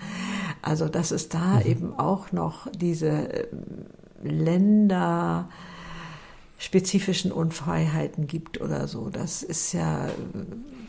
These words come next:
Speaker 1: mag für uns manchmal schon eine Selbstverständlichkeit sein, in dieser Freiheit zu leben, aber sie kann uns auch wirklich tief dankbar werden lassen, ne?
Speaker 2: Ja, Dank-, Dankbarkeit war da auch das erste Wort, was mir eingefallen ist,
Speaker 1: Ja,
Speaker 2: ja.
Speaker 1: ja. Aha.
Speaker 2: Klar, also wir,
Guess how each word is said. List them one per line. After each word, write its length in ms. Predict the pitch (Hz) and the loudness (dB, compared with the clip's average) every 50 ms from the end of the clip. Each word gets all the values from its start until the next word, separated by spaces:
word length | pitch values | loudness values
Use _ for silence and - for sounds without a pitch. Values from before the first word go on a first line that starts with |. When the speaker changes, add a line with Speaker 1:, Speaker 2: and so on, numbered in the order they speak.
| 208 - - - - - - - - - - - - | -16 -14 -14 -14 -14 -14 -16 -16 -14 -14 -10 -4 0
Speaker 1:
mag 280 | 160 170 175 175 175 - | 4 4 4 2 0 -2
für 160 | - - - | -2 0 2
uns 200 | 170 185 190 - | 4 4 4 4
manchmal 280 | - 180 180 - 185 180 | 4 2 4 4 2 2
schon 180 | - - 175 170 | 2 2 0 2
eine 180 | 165 170 160 | 2 2 2
Selbstverständlichkeit 1000 | 165 165 160 - - - - - 190 190 196 220 - - - 160 147 151 - - - | 2 2 0 -2 -2 -4 -2 0 0 0 0 -2 -4 -4 -2 -2 -2 -2 -4 -8 -8
sein, 440 | 156 151 156 147 147 147 151 151 147 | -4 -2 -2 0 2 2 2 2 0
in 360 | - 151 151 156 156 151 151 | 0 0 0 0 0 0 0
dieser 260 | 160 165 160 160 151 151 | -2 -2 -2 -2 -2 -2
Freiheit 420 | - - 156 156 160 156 156 - | -2 -2 0 0 0 0 -2 -2
zu 100 | - 160 | -4 -4
leben, 320 | 147 170 185 180 180 156 | 0 2 2 2 2 0
aber 220 | - - - - 147 | -2 -2 -2 -2 -2
sie 160 | 156 - 151 - - - - | -2 -2 -4 -4 -6 -8 -8
kann 180 | - - 160 156 | -6 -6 -4 -4
uns 160 | 156 156 156 | -4 -4 -4
auch 160 | - - - | -4 -4 -4
wirklich 320 | - 151 - - 175 165 - | -4 -4 -4 -4 -4 -6 -4
tief 220 | - - 165 - | -4 -6 -4 -2
dankbar 440 | - 170 170 170 160 160 151 147 143 | -2 -2 -2 -2 -2 -2 -2 -2 0
werden 280 | 147 147 147 143 143 - | 0 -2 -2 -4 -4 -4
lassen, 340 | - - 156 - - 151 | -6 -6 -6 -6 -6 -4
ne? 160 | 160 202 208 - - - 127 | -4 -4 -4 -2 2 4 6
Speaker 2:
Ja, 240 | 123 127 120 113 123 - - | 8 8 6 4 2 0 2
Dank-, 240 | 147 135 135 131 | 2 2 4 4
Dankbarkeit 560 | - 131 131 131 131 135 127 - 127 123 - - | 4 4 4 4 4 2 0 2 0 -2 0 0
war 80 | 127 | 2
da 100 | 120 120 | 2 2
auch 80 | 120 - | 0 0
das 160 | - - - | -2 -2 0
erste 280 | - 131 123 - - 127 | 0 0 -2 -2 -2 0
Wort, 160 | 143 131 - - | 0 0 0 -2
was 160 | 117 - - | -2 -2 0
mir 80 | 143 131 | 0 0
eingefallen 500 | 147 131 131 127 - - - 127 127 127 | 0 2 0 0 0 0 -2 0 0 0
ist, 140 | 131 127 185 | 0 0 0
Speaker 1:
Ja, 220 | 170 165 - - - - | 0 0 0 0 -2 -4
Speaker 2:
ja. 80 | 160 | -4
Speaker 1:
ja. 60 | - - - - - - | -6 -6 -10 -16 -8 -4
Aha. 360 | 175 170 170 160 156 165 160 - - - - _ - - | -2 -2 0 0 -2 -2 -4 -6 -12 -18 -20 _ -10 -2
Speaker 2:
Klar, 420 | - 131 123 117 117 - - - - | 2 2 4 4 2 0 -4 -12 -2
also 280 | - - 127 113 120 117 | 2 4 4 6 6 6
wir, 220 | 120 127 120 120 | 8 8 6 6